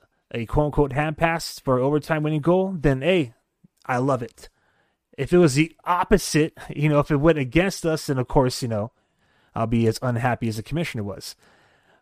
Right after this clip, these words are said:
But, you know, um, back to trying to be unbiased and fair, you know, what about Game seven? A lot of people argue, and this is gonna make a lot of Sharks fans', um, heads turn right now, but a lot of people argue that that Pavelski hit wasn't worth the five-minute penalty.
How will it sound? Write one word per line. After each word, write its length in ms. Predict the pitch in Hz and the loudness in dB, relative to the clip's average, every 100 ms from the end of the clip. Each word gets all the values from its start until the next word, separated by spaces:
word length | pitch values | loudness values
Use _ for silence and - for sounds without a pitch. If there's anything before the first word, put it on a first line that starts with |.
| - | -4
But, 140 | 113 | -2
you 80 | 117 | 0
know, 240 | 117 104 107 | -2 -2 -4
um, 460 | 104 95 90 87 _ - | -4 -6 -10 -16 _ -20
back 360 | 110 110 160 165 | -20 -2 -2 -2
to 140 | 156 | -8
trying 220 | 131 156 131 | -4 -2 -2
to 60 | |
be 160 | 120 170 | -2 -2
unbiased 640 | 233 98 117 123 107 - | -2 -2 0 0 0 -4
and 120 | 104 - | -10 -4
fair, 440 | 143 131 107 117 _ _ _ _ _ _ _ _ _ _ _ _ | 2 2 2 -6 _ _ _ _ _ _ _ _ _ _ _ _
you 140 | - | -6
know, 100 | 120 | 0
what 120 | 135 | 0
about 220 | 175 190 180 | 0 -2 0
Game 200 | 185 170 | 0 0
seven? 380 | - 175 139 | 4 4 4
A 60 | 113 | 2
lot 180 | 139 165 | 0 -2
of 60 | |
people 220 | 202 185 - | -2 -2 0
argue, 500 | 147 151 151 147 147 | 0 2 2 0 -2
and 180 | 139 131 | -4 -2
this 180 | 131 170 | 0 0
is 80 | |
gonna 160 | 165 156 | 2 2
make 220 | 139 143 | 2 0
a 60 | 131 | 0
lot 200 | 127 127 | 2 0
of 80 | - | 0
Sharks 300 | 123 120 - | -2 -2 -4
fans', 380 | 117 113 107 | -4 -4 -4
um, 320 | 110 101 95 101 | -4 -4 -6 -4
heads 340 | 127 107 - | -2 -2 -6
turn 300 | - 131 113 | 0 2 2
right 160 | 101 98 | 0 -2
now, 240 | 101 104 | -2 0
but 140 | 110 | 0
a 40 | 113 | 0
lot 160 | 131 | 0
of 80 | 220 | -2
people 220 | 220 202 | 0 0
argue 340 | 160 175 180 170 | -2 -4 -4 -4
that 180 | 139 127 | -4 -4
that 180 | 165 - | -6 -6
Pavelski 720 | 123 113 262 269 - 214 202 | -8 -8 -10 -12 -14 -14 -6
hit 220 | 202 156 | -6 -4
wasn't 320 | 180 196 180 | -8 -6 -6
worth 180 | 175 190 | -6 -10
the 80 | 151 | -12
five-minute 680 | - 160 160 135 143 120 - | -6 -2 -2 -2 -6 -6 -8
penalty. 500 | 151 151 117 95 | -4 -2 -4 -6